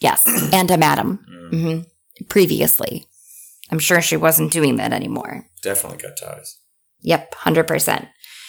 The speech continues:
Speaker 1: So there's a lot about this man that we didn't dip into, as I had said, but he shattered boundaries around racism and inspired so many people to fight for equality.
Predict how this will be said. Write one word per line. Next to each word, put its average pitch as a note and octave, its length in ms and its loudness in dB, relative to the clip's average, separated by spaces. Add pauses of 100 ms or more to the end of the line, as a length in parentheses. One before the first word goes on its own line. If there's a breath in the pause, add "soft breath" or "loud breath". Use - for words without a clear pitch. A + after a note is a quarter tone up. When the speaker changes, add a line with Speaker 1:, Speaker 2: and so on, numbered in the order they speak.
(320 loud breath)
Speaker 1:
So - 140 -2
there's B3 260 6
a C#4+ 60 6
lot G3+ 260 6
about E3+ 280 4
this D#3 200 4
man C#3+ 340 2
that D3+ 200 2
we D#3 100 0
didn't C#3 280 2
dip C3+ 200 -4
into, C3+ 320 -2
as C3 200 -8
I A#2+ 60 -10
had A#2+ 180 -10
said, - 320 -4
but E3 180 2
he A#3 560 2 (220 loud breath)
shattered F#3+ 1000 0
boundaries D3+ 680 0
around D#3+ 380 2
racism D3 600 0
and E3+ 120 -2
inspired E3 580 0
so G3+ 400 2
many E3+ 400 2
people D3 440 -2
to D#3+ 140 -4
fight - 320 0
for D3+ 140 -2
equality. C3+ 800 -2